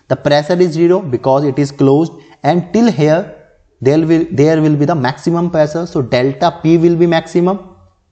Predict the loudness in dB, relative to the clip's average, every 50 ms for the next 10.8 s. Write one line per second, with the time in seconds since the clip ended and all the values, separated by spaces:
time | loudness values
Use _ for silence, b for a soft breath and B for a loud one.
0 | _ -10 -4 -2 -2 0 0 0 -2 -2 0 0 2 4 4 4 2 2 2 0
1 | 0 0 -2 -2 -4 -4 -4 -2 -2 -2 -4 -6 -10 -20 -16 -8 -4 -2 0 0
2 | 0 -2 -6 -8 B B B B B B B 0 2 2 2 0 -2 -6 -6 -6
3 | -6 -6 -12 -6 0 0 2 2 2 0 0 -2 -2 0 0 0 0 2 0 -2
4 | -4 -4 -2 0 0 2 0 0 0 0 -2 0 0 0 0 0 0 0 0 -2
5 | -2 -2 0 0 2 2 2 0 -2 0 2 2 4 4 4 2 B B B B
6 | B 0 2 2 2 2 2 0 0 -2 -2 -2 -2 -2 -2 -2 0 0 2 2
7 | 2 0 0 -2 -4 -6 -6 -4 -4 -2 -2 -2 -4 -4 -6 -4 -2 -2 -4 -4
8 | -4 -6 -4 -2 -2 -2 -2 -4 -8 -6 -6 -6 -4 0 0 2 2 2 0 0
9 | 0 0 0 -2 -4 -6 -4 -2 -2 -2 -2 -4 -8 -14 -20 -20 _ _ _ _
10 | _ _ _ _ _ _ -6 -4 -4 0 2 2 2 2 2 0